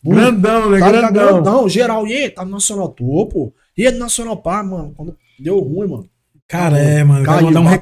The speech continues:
Speaker 3: recado,
Speaker 2: cara
Speaker 3: mano.
Speaker 2: na parede, mano.
Speaker 3: Mandar um recado, é a câmera ali, né? Mandar um
Speaker 1: É,
Speaker 3: recado. A
Speaker 2: câmera.
Speaker 3: gente, a gente não tá brincando de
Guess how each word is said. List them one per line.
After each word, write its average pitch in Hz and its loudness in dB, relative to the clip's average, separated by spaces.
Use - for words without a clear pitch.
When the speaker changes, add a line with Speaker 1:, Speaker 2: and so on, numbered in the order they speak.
Speaker 3:
recado, 175 0
Speaker 2:
cara 147 -4
Speaker 3:
mano. 170 -4
Speaker 2:
na - -4
parede, 151 -8
mano. 107 -16
Speaker 3:
Mandar 135 -2
um 147 6
recado, 151 -2
é 151 -10
a 143 -8
câmera 147 0
ali, 143 0
né? 139 -2
Mandar 131 -6
um - 0
Speaker 1:
É, 143 6
Speaker 3:
recado. 143 0
A 135 -6
Speaker 2:
câmera. - -6
Speaker 3:
gente, 151 0
a - -2
gente 139 2
não 170 2
tá 175 -2
brincando 160 2
de 135 0